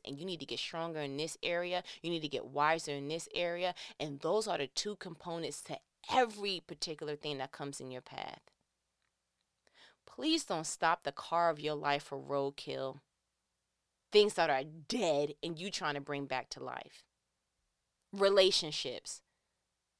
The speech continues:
Jobs God told you to leave, but you trying to crawl back to. You, you made it out the hood and you trying to go back to make everybody see, "See, I'm still the same."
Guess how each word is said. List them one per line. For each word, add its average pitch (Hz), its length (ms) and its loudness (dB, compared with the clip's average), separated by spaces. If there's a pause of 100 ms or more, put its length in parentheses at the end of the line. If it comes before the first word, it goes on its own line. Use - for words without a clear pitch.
(160)
Jobs 185 420 10
God 175 280 8
told 180 240 0
you 175 80 -2
to 165 80 0
leave, 180 280 -2
but 151 160 -6
you - 60 -2
trying 190 160 -2
to 151 60 0
crawl 165 240 4
back 151 260 2
to. 104 280 -8 (1500)
You, 202 140 0
you 196 200 0
made 214 300 8
it 180 120 2
out 233 220 12
the 180 120 4
hood 185 260 8
and 185 160 0
you 214 60 -4
trying 202 220 2
to 180 60 0
go 180 160 6
back 175 280 8
to 185 80 -4
make 175 180 0
everybody 170 400 4
see, 175 220 -6
"See, 180 220 -4
I'm 180 120 2
still 190 180 -2
the 160 80 -2
same." 151 440 -2